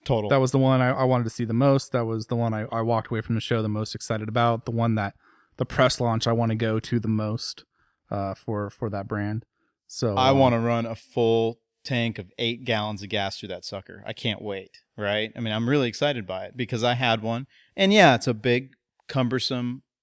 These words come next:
Speaker 1: ponderous machine, just as any one of those other machines
Speaker 2: Mm-hmm.
Speaker 1: are. I know that, but that's a mile eater, right? And I know I can eat the miles dirt and street. I'll be stoked by that thing. I'm very interested to see how it, how it feels. I'm sure it'll be just fine.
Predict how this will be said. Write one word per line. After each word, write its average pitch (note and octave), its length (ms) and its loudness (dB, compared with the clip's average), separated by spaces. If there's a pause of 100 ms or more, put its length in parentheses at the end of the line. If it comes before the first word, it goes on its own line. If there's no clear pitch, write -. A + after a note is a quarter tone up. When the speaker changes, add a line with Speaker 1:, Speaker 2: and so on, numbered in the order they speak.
(220)
Speaker 1:
ponderous A#2 580 0
machine, A#2 580 -4
just A2+ 220 -10
as G#2+ 140 -8
any B2 180 -2
one A#2+ 140 -2
of A#2+ 80 -2
those G#2+ 220 -2
other G2+ 280 -4 (380)
machines A2+ 400 0
Speaker 2:
Mm-hmm. C#3+ 80 2
Speaker 1:
are. G#2+ 380 0 (440)
I A#2 180 0
know D3+ 280 8
that, G#2 320 0 (320)
but A#2+ 380 0
that's C3+ 180 -2
a D3+ 60 0
mile D3+ 440 2
eater, G2+ 460 -6
right? B2 340 0
And B2 140 0
I B2 100 2
know C#3 180 4
I D3 80 2
can B2 160 -2
eat D#3+ 120 -2
the D3 60 0
miles C3 380 2
dirt C3+ 260 0
and C#3 180 -2
street. D3 360 -6
I'll B2 120 -4
be C3+ 120 -10
stoked - 360 -8
by F#2+ 160 -8
that F2 220 -12
thing. G2+ 240 -14
I'm G#2+ 100 -10
very C#3+ 380 6
interested B2 400 0
to G2+ 60 -12
see A2 160 -6
how G#2 180 -4
it, G2 140 -14
how A2 200 -6
it - 120 -16
feels. G#2 280 -8
I'm G#2+ 180 -6
sure - 380 -4
it'll A#2+ 140 -4
be A2+ 80 -8
just A2 360 -6
fine. F2+ 420 -8